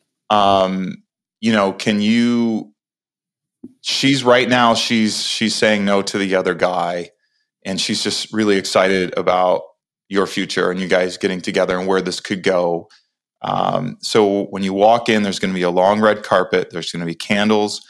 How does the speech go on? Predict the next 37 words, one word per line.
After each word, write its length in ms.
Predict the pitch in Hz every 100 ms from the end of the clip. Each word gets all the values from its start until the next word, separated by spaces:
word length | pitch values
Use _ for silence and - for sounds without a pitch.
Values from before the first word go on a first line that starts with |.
| _ _ _
She's 220 | - 90
gonna 140 | 90
be 80 | 85
standing 540 | - - 110 110 113 113
there 360 | 107 101 104
in 240 | - 92 87
this, 340 | 85 - -
this 340 | - 87 -
white 480 | 95 95 98 98 98
or 60 | 92
kind 180 | - 90
of 60 |
off-white 520 | 87 98 101 104 107
dress. 540 | - 98 90 92 - - _ _ _ _ _
And, 480 | 98 95 90 90 85 - -
um, 500 | 92 87 90 90 - _
there's 240 | 98 98
gonna 160 | - 101
be 100 | 98
more 220 | 98 101
cameras 360 | 104 117 107 98
than 120 | 92
you've 160 | 87 82
ever 180 | 104
seen 240 | 117 127 120
in 60 |
your 100 | 120
life. 440 | 107 92 92 90 - _ _ -
But 120 | 90
don't 180 | 113 113
worry, 440 | 110 98 95 95 - _ _ 95
um, 260 | 92 92
it's 140 | - -
just 300 | 113 104 -
your 220 | 107 107
moment, 640 | 104 95 92 90 95 - - -
um, 600 | 92 87 82 82 90